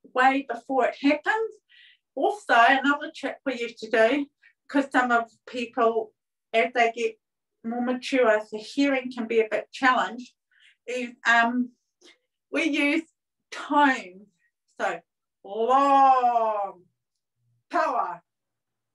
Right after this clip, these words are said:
wind, finish, long, power, hit. So the tones are completely different,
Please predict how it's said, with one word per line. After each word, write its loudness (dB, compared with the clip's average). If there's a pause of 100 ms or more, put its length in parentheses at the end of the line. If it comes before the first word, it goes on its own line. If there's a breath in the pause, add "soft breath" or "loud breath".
(260)
wind, -6 (1080)
finish, -2 (920)
long, 0 (640)
power, -2 (680)
hit. 2 (1040)
So -16
the -16
tones -8 (840)
are -6
completely -2
different, 0